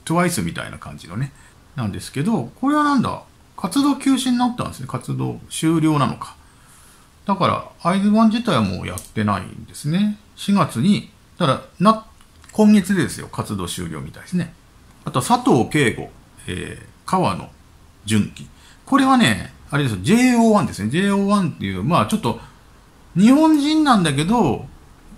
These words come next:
なんか、K-ポップっぽく、韓国とかで売り出そうとしてるっていう、オーディションで選ばれた人たちですけど、まあ、この人たちはもう二十三なんだっていうところ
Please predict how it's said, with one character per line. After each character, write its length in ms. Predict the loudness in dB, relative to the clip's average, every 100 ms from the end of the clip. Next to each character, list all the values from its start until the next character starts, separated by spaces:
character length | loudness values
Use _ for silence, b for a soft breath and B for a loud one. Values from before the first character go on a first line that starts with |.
| -6
な 140 | -2
ん 20 | -2
か、 80 |
K- 400 | 0 2 2 2
ポ 220 | -2 -2 -4
ッ 20 | -4 -4
プ 80 | -4
っ 20 |
ぽ 260 | -2 -4 -2
く、 360 | 0 0 0
韓 260 | -2 -2 -2
国 320 | -2 -6 -6
と 120 | -4
か 100 | -2
で 80 | 0
売 100 | 0
り 60 | 0
出 100 | -4
そ 120 | -6
う 20 |
と 80 | -10
し 100 | -10
て 80 | -8
る 140 | -8
っ 40 | -8
て 160 | -10
い 180 | -10 -10
う、 60 | -14 B B B -4
オ 100 | -2
ー 20 |
デ 60 | 0
ィ 40 |
シ 80 | 0
ョ 80 | -2
ン 40 |
で 240 | -4 -10 -14 -8
選 180 | -6 -4
ば 100 | -6
れ 60 |
た 120 | -8
人 180 | -16 -16
た 40 | -16
ち 160 | -18 -20 b b b b b -8
で 100 | -6
す 140 | -6 -6
け 100 | -2
ど、 360 | 0 -2 -6 -18 -20 _ _ _ _ _
ま 80 | -2
あ、 20 |
こ 180 | 0 0
の 120 | 0
人 280 | -2 -8 -6
た 140 | -4 -4
ち 80 |
は 80 | -4
も 60 | 0
う 20 |
二 180 | 0 0
十 180 | -6 -12
三 280 | -12 -12
な 100 | -14
ん 80 | -16
だ 100 | -18
っ 20 | -20
て 80 | -20
い 20 |
う 40 | -18
と 120 | -16
こ 200 | -10 -8
ろ 160 | -8